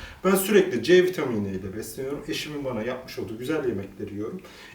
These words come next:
İnanın çok az yemek yiyorum. Zaten kilo nasıl verilir, e, videomda da göreceksiniz onu. Çok az yiyorum. Yani on kişinin yediği yemeği tek başıma tüketmiyorum. Bu bana israf geliyor.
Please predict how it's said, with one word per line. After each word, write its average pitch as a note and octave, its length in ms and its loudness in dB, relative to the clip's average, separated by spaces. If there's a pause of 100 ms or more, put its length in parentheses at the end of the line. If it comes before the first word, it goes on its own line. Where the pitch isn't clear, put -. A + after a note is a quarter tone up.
(100)
İnanın G3+ 500 8
çok - 420 4
az C#3+ 180 2
yemek G#2 340 0
yiyorum. F#2+ 260 -6 (120)
Zaten E3+ 320 -2
kilo F3 280 4
nasıl D#3 340 0
verilir, B2 320 2
e, A2 560 -2
videomda C#3 460 0
da A2+ 80 -2
göreceksiniz C#3+ 680 -4
onu. F#3 200 -4 (520)
Çok - 300 0
az D#3 340 2
yiyorum. G2 360 -2 (200)
Yani E3 220 4 (920)
on A#3 240 8
kişinin E3 480 6
yediği F3 400 6
yemeği F#3 260 6
tek G3+ 240 -2
başıma E3+ 580 -2 (380)
tüketmiyorum. B2 760 4
Bu F#3+ 180 2
bana F#3 160 4
israf - 640 2
geliyor. F2+ 300 -2